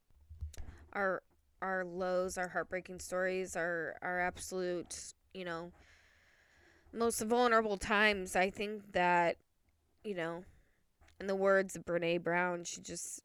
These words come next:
really says it cultivates meaningful connection. And I hope I can do that by telling you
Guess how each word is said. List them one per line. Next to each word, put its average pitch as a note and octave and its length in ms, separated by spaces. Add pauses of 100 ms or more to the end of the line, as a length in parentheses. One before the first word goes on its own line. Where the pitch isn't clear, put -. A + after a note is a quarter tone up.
(160)
really F3+ 400 (1200)
says F3+ 340
it D#3 160 (180)
cultivates F#3 800
meaningful F#3+ 600
connection. E3+ 520 (800)
And F3+ 140
I F#3 140
hope F#3+ 240 (1040)
I F#3 120
can F#3 180
do A3 160
that - 260 (400)
by D3+ 100
telling F3+ 320
you E3+ 200